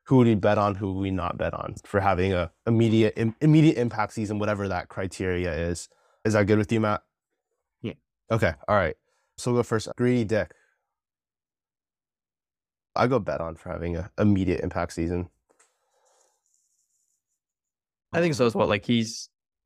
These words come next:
Speaker 3: oh, sorry about that.
Speaker 2: No, you
Speaker 3: Yeah, you
Speaker 2: first,
Speaker 3: can go ahead,
Speaker 2: first.
Speaker 3: Matt.
Speaker 2: No, no, no, you first, man.
Speaker 3: All right. <laughs> Yeah, no, I think the, we definitely brought up stuffs about team context and whatnot, but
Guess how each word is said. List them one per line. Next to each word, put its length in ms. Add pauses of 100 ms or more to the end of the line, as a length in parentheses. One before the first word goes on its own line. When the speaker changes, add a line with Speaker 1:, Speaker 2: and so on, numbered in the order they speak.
(100)
Speaker 3:
oh, 240 (260)
sorry 180
about 140
that. 200 (100)
Speaker 2:
No, 140 (200)
you 100
Speaker 3:
Yeah, 100
you 60
Speaker 2:
first, 60
Speaker 3:
can 80
go 80
ahead, 160
Speaker 2:
first. 120
Speaker 3:
Matt. 120 (460)
Speaker 2:
No, 80
no, 220
no, 40
you 160
first, 300
man. 220 (100)
Speaker 3:
All 60
right. 840 (180)
<laughs> 100
Yeah, 300
no, 140
I 100
think 300 (120)
the, 300
we 140
definitely 340
brought 220
up 100
stuffs 280
about 260
team 200
context 560
and 80
whatnot, 320
but 280